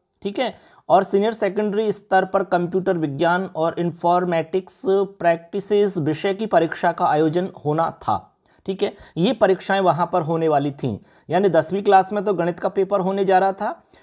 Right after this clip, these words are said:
और बारहवीं क्लास में कंप्यूटर विज्ञान और इन्फॉर्मेटिक्स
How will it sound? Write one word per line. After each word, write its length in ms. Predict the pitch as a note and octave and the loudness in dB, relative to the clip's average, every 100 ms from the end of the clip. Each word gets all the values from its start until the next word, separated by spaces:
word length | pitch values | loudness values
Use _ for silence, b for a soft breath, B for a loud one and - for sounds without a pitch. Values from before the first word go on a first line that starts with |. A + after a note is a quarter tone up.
| b | b
और 380 | - F#3 G#3+ G#3 | 2 6 6 4
बारहवीं 380 | D3+ D#3 F3 A3 | 4 6 4 2
क्लास 360 | A3+ G#3+ G#3+ | 2 2 0
में 120 | G#3+ G#3+ | -4 -4
कंप्यूटर 640 | F#3 F#3 F3+ G3+ G3+ G3 | -2 -2 -4 -4 0 0
विज्ञान 460 | D3 C3+ E3+ F#3 G#3 | 0 -2 0 0 -2
और 320 | E3 F3 - | 0 -2 -2
इन्फॉर्मेटिक्स 1080 | E3+ F3+ F#3 - F3 F3+ F3+ E3+ G3 F#3+ - | -4 -2 -4 0 2 2 0 0 -2 -2 -2